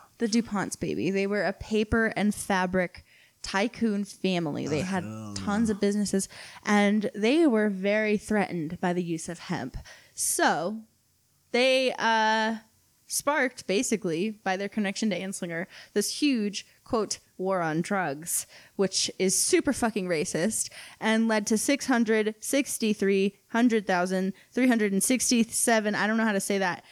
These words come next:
Speaker 1: people arrested in twenty eighteen, which is a fucking huge amount. Six hundred sixty thousand, six hundred
Speaker 2: How many,
Speaker 1: six
Speaker 2: how many numbers?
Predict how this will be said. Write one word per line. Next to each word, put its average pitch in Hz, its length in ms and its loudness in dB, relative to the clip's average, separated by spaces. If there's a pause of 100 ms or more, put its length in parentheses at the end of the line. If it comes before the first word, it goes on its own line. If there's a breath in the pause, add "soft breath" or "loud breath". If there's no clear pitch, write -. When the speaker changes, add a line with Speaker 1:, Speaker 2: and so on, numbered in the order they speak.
(240 loud breath)
Speaker 1:
people 240 500 2
arrested 214 460 -2
in 208 100 -8
twenty 254 320 -2
eighteen, 220 440 -2
which 214 120 -6
is 262 80 -2
a 277 60 0
fucking 285 340 0
huge 269 220 6
amount. 262 300 0
Six - 260 -2
hundred 254 320 0
sixty 240 340 -2
thousand, 190 440 -4 (200)
six - 480 -6 (440)
hundred 196 340 -4
Speaker 2:
How 175 60 -12
many, 180 80 -4
Speaker 1:
six 160 280 -2
Speaker 2:
how 151 80 -6
many 143 380 -8
numbers? 113 480 -14